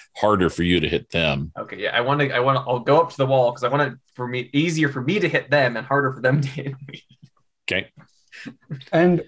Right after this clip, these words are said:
Speaker 3: so I'm, so we're in, w-, are we in a valley, or are we on a sort of ledge between one cliff and another cliff?
Speaker 1: Yeah, you're kind of on a ledge. There's no valley,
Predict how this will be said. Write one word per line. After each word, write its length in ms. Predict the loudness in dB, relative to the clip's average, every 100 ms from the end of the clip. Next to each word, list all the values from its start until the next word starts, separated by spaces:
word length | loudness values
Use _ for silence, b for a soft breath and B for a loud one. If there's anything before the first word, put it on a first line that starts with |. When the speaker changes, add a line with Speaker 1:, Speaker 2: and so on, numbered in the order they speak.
| _ -16
Speaker 3:
so 160 | -12 -2
I'm, 220 | 2 2 0 -12
so 220 | 0 4
we're 360 | 6 6 6 6
in, 500 | 4 4 4 0 -4 _ _ _ _ _ _ -20 _ _ _ _ -4
w-, 180 | -2 0
are 100 | 2
we 300 | 4 6 2 0 _ _
in 160 | 4 6
a 80 | 6
valley, 340 | 6 4 4
or 180 | 4 4
are 40 |
we 180 | 6 4 4
on 500 | 4 6 4 2 -2 _ _ _ 0
a 200 | 0 0
sort 240 | -4 -2 0
of 100 | 2
ledge 800 | 2 4 6 6 4 2 -2 -4
between 680 | -6 -4 0 4 6 6 4
one 320 | 4 2 0
cliff 300 | 0 0 0
and 80 | 2
another 200 | 2 2
cliff? 480 | -2 -8 -10 -12 -2
Speaker 1:
Yeah, 100 | 0
you're 200 | 2 2
kind 340 | 0 2 4
of 100 | 6
on 120 | 6 4
a 60 |
ledge. 360 | 4 4 2 0
There's 220 | 0 2
no 180 | 2 2
valley, 720 | 2 2 2 2 2 0